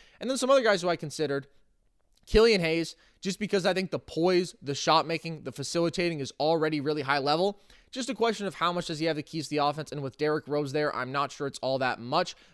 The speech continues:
But for a guy who was playing in the German league previously and is still really young, he looks really good.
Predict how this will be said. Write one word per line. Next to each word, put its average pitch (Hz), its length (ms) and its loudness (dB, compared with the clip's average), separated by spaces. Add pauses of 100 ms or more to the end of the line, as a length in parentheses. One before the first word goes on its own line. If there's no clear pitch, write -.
But 170 100 2
for 165 160 -2
a 151 60 -2
guy 185 200 6
who 202 80 0
was 165 140 -2
playing 165 400 -6 (240)
in 175 100 -2
the 151 80 -2
German 170 440 0
league 135 220 -6
previously 131 600 -6
and 131 120 -6
is 117 80 -6
still 240 260 2
really 160 300 0
young, 135 360 -4 (200)
he 240 120 -2
looks 220 240 0
really 160 300 0
good. 143 300 -2